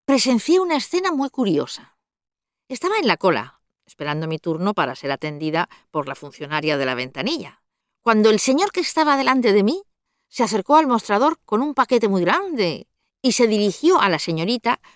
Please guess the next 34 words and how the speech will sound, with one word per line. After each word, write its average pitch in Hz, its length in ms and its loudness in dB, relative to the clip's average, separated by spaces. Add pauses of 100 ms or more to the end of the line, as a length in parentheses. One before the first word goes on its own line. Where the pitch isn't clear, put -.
con 214 200 4
serias 277 480 4
dificultades 269 720 -2
para 220 160 0
expresarse 156 480 -4
en 151 80 -6
español. 208 460 -6 (640)
No 339 160 2
sabía 285 320 2
qué 240 100 0
pasos 175 380 -4
tenía 170 300 -2
que 165 100 -4
seguir 160 420 -6
para 147 220 -2
hacer 160 240 0
el 170 100 0
envío 147 320 -2
de 156 60 -2
su 151 120 -10
paquete. - 460 -12 (460)
La 302 100 -2
funcionaria, 339 800 0 (360)
muy 185 200 -2
amablemente, 147 840 -4 (420)
le 226 160 4
explicó 220 720 0 (100)
que 170 140 -2
lo 156 160 0
podía 202 340 0
hacer 226 320 -2
por 165 200 -4
paquete 160 440 -2
express 214 580 -2